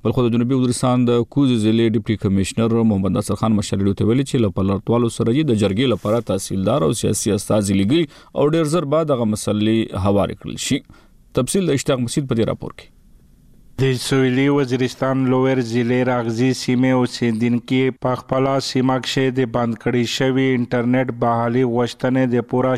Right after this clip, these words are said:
Speaker 2: په احتجاجي درناک شی پلاتۍ وهلې دي. د راغزي یوت سوسایټي مشر ارشد خان وایي چې حکومتي چارواکي یا د احتجاجي درنې غوښتنې اورېدلې ته هم تیار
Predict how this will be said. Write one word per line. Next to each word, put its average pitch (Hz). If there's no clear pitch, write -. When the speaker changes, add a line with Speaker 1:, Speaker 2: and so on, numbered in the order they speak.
Speaker 2:
په 120
احتجاجي 117
درناک 120
شی 127
پلاتۍ 123
وهلې 127
دي. 135
د 123
راغزي 123
یوت 139
سوسایټي 127
مشر 131
ارشد 127
خان 131
وایي 127
چې 127
حکومتي 123
چارواکي 123
یا 123
د 127
احتجاجي 127
درنې 127
غوښتنې 143
اورېدلې 131
ته 127
هم 135
تیار 123